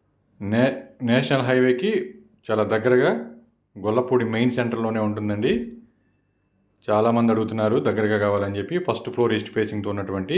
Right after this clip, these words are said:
త్రిబుల్ బెడ్‌రూమ్ ఫ్లాట్ అయితే, ఆ, మంచి ఫ్లాట్. కాస్ట్ వచ్చేసి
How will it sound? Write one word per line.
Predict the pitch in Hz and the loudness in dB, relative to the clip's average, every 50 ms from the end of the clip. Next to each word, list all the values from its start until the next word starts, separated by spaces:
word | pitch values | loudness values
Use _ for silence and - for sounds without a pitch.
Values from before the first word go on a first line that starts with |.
| 220 226 | -2 -2
త్రిబుల్ | - 104 107 107 107 | -2 -4 -2 0 0
బెడ్‌రూమ్ | 107 107 104 101 98 107 | 0 0 -2 -4 -4 -2
ఫ్లాట్ | 104 98 95 101 98 | -2 -2 -2 -4 -6
అయితే, | 95 147 175 220 233 - - - - - _ _ _ _ _ _ _ _ _ _ _ _ _ _ _ _ _ _ _ | -4 -2 -2 -2 -2 -4 -10 -14 -20 -20 _ _ _ _ _ _ _ _ _ _ _ _ _ _ _ _ _ _ _
ఆ, | - 92 90 87 85 82 - - - 107 104 | -16 -14 -12 -12 -12 -12 -14 -16 -14 -10 -8
మంచి | 101 98 - 101 - | -8 -6 -6 -4 0
ఫ్లాట్. | 113 101 98 - 147 196 233 - - - - - _ _ _ _ _ _ _ _ _ _ _ _ _ _ _ _ _ _ _ _ _ _ _ _ _ _ _ _ _ _ _ _ _ _ _ _ _ _ _ _ - - - - - - - - - - - - - - - - - _ _ _ _ - | 2 2 4 4 4 2 2 0 -6 -14 -18 -20 _ _ _ _ _ _ _ _ _ _ _ _ _ _ _ _ _ _ _ _ _ _ _ _ _ _ _ _ _ _ _ _ _ _ _ _ _ _ _ _ -20 -20 -20 -20 -20 -20 -20 -20 -20 -20 -20 -20 -20 -20 -20 -20 -20 _ _ _ _ 0
కాస్ట్ | - 113 123 139 135 - 147 139 | 4 6 6 6 4 4 2 4
వచ్చేసి | 139 139 131 123 120 - 160 | 4 4 4 2 2 0 -2